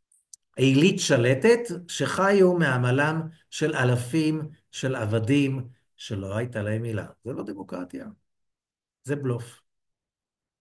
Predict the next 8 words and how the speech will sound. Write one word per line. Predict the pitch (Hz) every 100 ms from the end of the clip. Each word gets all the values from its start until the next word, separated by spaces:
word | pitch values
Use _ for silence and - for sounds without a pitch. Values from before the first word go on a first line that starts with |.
| _ _ _ _ _ _
זה | 117
אליטה | 131 127 135 262 269 170 160 190 180 -
שעשו | - 160 165 - _ _ _ - 135 208 208
מסחרה | 262 262 202 170 175 185 185 - _
של | - - 175 165
חלוקת | - 147 143 139 170 170
הכוחות | 170 135 151 -
שביניהם. | 131 123 107